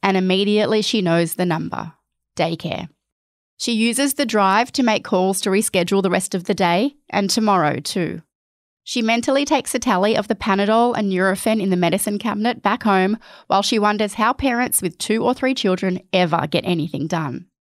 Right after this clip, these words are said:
She's stressed, but also thankful she can manage one sick little person and her urgent tasks for the next few days.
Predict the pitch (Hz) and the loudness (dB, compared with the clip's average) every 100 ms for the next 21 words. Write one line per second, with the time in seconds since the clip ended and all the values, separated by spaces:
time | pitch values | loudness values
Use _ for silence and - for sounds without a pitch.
0 | _ _ _ _ - - 302 - - 185 | _ _ _ _ -6 -2 -2 -2 -2 -2
1 | 160 - - - 240 247 - 262 262 269 | -2 -6 -8 -2 0 2 0 0 0 -2
2 | - 294 302 285 302 220 196 185 196 190 | -2 -4 -2 -2 0 0 2 0 0 0
3 | 208 240 240 202 208 190 196 214 156 160 | 2 2 0 0 0 0 0 0 0 0
4 | - - - 190 202 - 202 208 262 262 | -2 -4 -2 0 0 0 2 2 0 -2
5 | 226 160 160 - - - - 175 170 - | 0 0 0 -4 -6 -4 -4 -2 -2 -4
6 | - 156 - 156 - - - - | -4 -2 0 -2 -4 -8 -10 -10